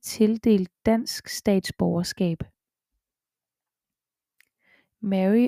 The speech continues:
og Frederik har fået fire børn. Prins Christian i to tusind og fem, prinsesse Isabella i to tusind og syv, og tvillingerne Vincent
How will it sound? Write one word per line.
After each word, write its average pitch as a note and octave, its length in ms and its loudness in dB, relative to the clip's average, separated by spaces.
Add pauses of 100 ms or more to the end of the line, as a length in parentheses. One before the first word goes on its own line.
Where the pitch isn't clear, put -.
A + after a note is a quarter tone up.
(120)
og F#3+ 120 -6
Frederik A#3 600 0
har A#3 200 -8
fået G#3 600 4
fire C4 460 2 (100)
børn. E3+ 360 -4 (600)
Prins F#3 400 -4
Christian A3 600 -2 (120)
i G#3+ 100 2
to G#3+ 280 0
tusind G3 580 0
og F3+ 120 -4
fem, C4+ 280 0 (680)
prinsesse G3+ 760 2
Isabella G3+ 680 2 (160)
i G3+ 100 2
to A3 280 2
tusind G3 580 2
og F#3+ 100 -2
syv, C#4 400 4 (580)
og F#3 120 2
tvillingerne B3 800 4 (360)
Vincent A3 600 4